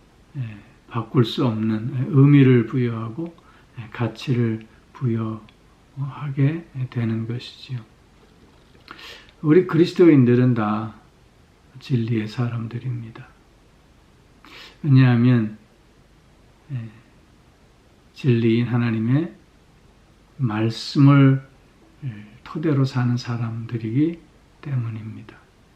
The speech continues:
그런데 우리가 한 가지 생각해야 할 것이 있는데 그건 뭐냐면 하나님의 말씀이 진리입니다.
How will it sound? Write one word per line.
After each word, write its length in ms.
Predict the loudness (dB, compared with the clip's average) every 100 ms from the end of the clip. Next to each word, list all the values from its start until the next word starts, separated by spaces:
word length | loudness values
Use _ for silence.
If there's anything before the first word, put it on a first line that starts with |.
| _ _ _ _ _ _ _ _ -20 -20 -20 _
그런데 260 | -2 4 6
우리가 300 | 8 6 4
한 120 | 4
가지 540 | 2 2 0 -4 -4 -10
생각해야 640 | -8 -6 -4 -4 -2 -4
할 140 | -4 -6
것이 360 | -12 -8 -8 -8
있는데 360 | -10 -10 -10
그건 220 | -6 0 2
뭐냐면 680 | 0 -4 -8 -6 -6 -8 -12 _ _ _ _ _ -20 -20 _ -10
하나님의 500 | 0 4 6 8 6
말씀이 720 | 6 4 2 2 0 2 2
진리입니다. 840 | 0 0 2 0 -4 -10 -14 -20